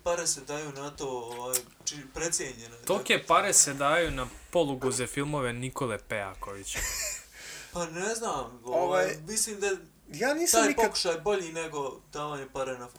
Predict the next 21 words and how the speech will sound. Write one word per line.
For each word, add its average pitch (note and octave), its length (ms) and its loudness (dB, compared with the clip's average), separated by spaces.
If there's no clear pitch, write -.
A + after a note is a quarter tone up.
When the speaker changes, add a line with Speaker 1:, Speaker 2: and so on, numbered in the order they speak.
Speaker 1:
na B2 120 -14
s-, C3 140 -6
profesionalni B2+ 420 -8
sport. - 260 -8
Speaker 3:
Ja B3 140 6
nisam C#4+ 320 4
nikad, A3+ 280 0
čak, A3+ 140 4
ni, G#3 360 -4
e, G3+ 720 2
imao A3 260 4
sam, D3+ 240 -2
ja, D#3+ 140 2
imam F#3 280 2
jednog E3 200 0
kolegu D3 340 2
dobro C#3 260 2
koju C#3 240 -4
veoma C#3 280 2
cijenim C3+ 460 -2
iz, C3 260 -6